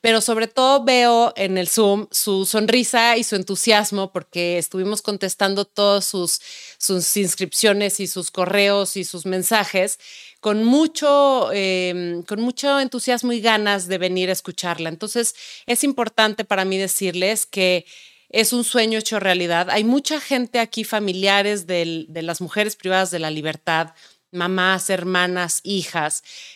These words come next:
que están escuchando lo que ha hecho Vanessa en los corazones y en las mentes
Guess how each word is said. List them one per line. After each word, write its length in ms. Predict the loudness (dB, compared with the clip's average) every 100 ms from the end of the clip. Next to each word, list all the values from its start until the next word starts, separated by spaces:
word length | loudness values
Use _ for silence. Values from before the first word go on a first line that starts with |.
| _
que 460 | -2 2 2 2 0
están 360 | -4 -4 -2 -4
escuchando 560 | -6 -8 -4 -2 0
lo 200 | -2 -2
que 340 | -4 -6 -6 _ _ _ _ -2
ha 160 | 2
hecho 260 | 2 0 -2
Vanessa 600 | 0 2 0 0 -2 -4
en 140 | -4 -6
los 140 | -6
corazones 680 | -4 -2 -2 -4 -4 -4 -4
y 60 | -6
en 100 | -4
las 220 | -4 -2
mentes 520 | -4 -4 -4 -4